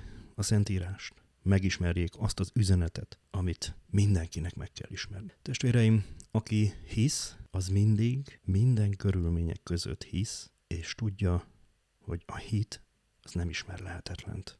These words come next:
Márk evangéliumának tizenegyedik fejezete, huszonharmadik verse így hangzik:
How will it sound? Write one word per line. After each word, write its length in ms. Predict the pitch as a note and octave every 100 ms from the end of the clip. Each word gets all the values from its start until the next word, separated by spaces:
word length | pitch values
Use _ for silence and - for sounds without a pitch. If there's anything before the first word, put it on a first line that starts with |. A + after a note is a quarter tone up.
| _
Márk 300 | A2+ C3 B2
evangéliumának 920 | G2+ G2+ G2 G2+ F#2+ F#2 F#2 F2 F#2
tizenegyedik 1300 | - B2+ A2 F#2+ - - F#2+ G2 F2 E2 - - - - -
fejezete, 640 | _ - F#2+ E2+ F2 - F2+
huszonharmadik 760 | A2 - F#2+ F#2 E2+ F2+ F2+
verse 520 | F#2 E2+ - E2+ F2+ - _ _ _ _ _ _
így 220 | G2+ F#2+
hangzik: 540 | F2+ F2 E2+ E2 -